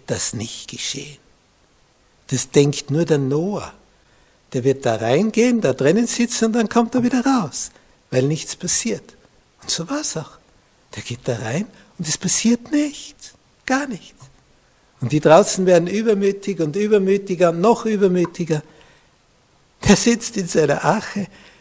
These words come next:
mit all den Tieren. Oh, und was ist passiert? Nichts. Erster Tag, zweiter, dritter, vierter, fünfter, sechster, siebter. Eine Woche vergeht und es passiert nichts.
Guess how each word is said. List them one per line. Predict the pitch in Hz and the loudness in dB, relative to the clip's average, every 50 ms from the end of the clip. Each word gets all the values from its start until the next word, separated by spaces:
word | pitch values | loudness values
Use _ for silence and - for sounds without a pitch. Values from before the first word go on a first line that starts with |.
| _ _ _ | _ _ _
mit | 151 135 - | 0 0 2
all | - 135 151 165 | 2 2 2 2
den | 151 156 139 127 127 | 2 0 -2 -2 -4
Tieren. | - - 135 139 151 160 151 147 - _ _ _ _ _ _ _ | -4 -4 -2 -2 -2 -2 -6 -8 -12 _ _ _ _ _ _ _
Oh, | - 131 | -2 0
und | 151 165 156 - - | 0 -2 -4 -4 -4
was | 123 113 - | -2 -2 -2
ist | 117 101 - - | -4 -8 -10 -10
passiert? | - 104 - - - 143 185 233 - - _ _ _ _ _ _ _ _ _ _ _ _ _ _ _ _ - 349 | -10 -8 -8 -8 -8 -10 -12 -12 -14 -20 _ _ _ _ _ _ _ _ _ _ _ _ _ _ _ _ -4 -2
Nichts. | 320 269 - - - - - - - _ - - - _ _ _ _ _ _ _ _ _ _ _ | -2 -2 -4 -8 -14 -20 -20 -20 -20 _ -20 -20 -20 _ _ _ _ _ _ _ _ _ _ _
Erster | - 120 120 - - - 120 - | -4 -2 -2 -2 -4 -8 -12 -12
Tag, | - 110 101 110 - _ - | -12 -12 -12 -14 -16 _ -12
zweiter, | - - 123 95 - - _ - 127 - - | -10 -10 -10 -12 -14 -16 _ -20 -20 -20 -18
dritter, | - - 95 - _ - - - - | -14 -14 -14 -14 _ -18 -20 -20 -20
vierter, | - - - 123 104 - _ - - - _ _ - | -16 -16 -14 -14 -16 -18 _ -20 -20 -20 _ _ -20
fünfter, | - - - - - - - - - _ _ _ _ _ _ _ _ _ _ _ _ _ _ _ _ _ _ _ _ | -20 -20 -18 -18 -20 -20 -20 -20 -20 _ _ _ _ _ _ _ _ _ _ _ _ _ _ _ _ _ _ _ _
sechster, | - - - - - - - - - | -10 -10 -10 -10 -12 -14 -14 -12 -8
siebter. | - - - - - - - - - - | -6 -6 -6 -6 -8 -12 -18 -20 -20 -16
Eine | - 117 104 - | -16 -16 -14 -8
Woche | - 117 - - - - - 151 | -8 -8 -6 -6 -8 -10 -6 -6
vergeht | - - 156 147 - - - - - - - _ - - _ _ _ _ _ _ _ _ _ _ _ _ _ _ | -6 -6 -6 -10 -14 -14 -14 -14 -16 -18 -20 _ -20 -20 _ _ _ _ _ _ _ _ _ _ _ _ _ _
und | - - | -18 -12
es | - - | -10 -10
passiert | - - - - - - - - - - _ - | -8 -6 -4 -2 -2 -2 -4 -6 -10 -14 _ -18
nichts. | - - - - - - - - - - - | -18 -18 -16 -16 -18 -20 -20 -20 -20 -20 -20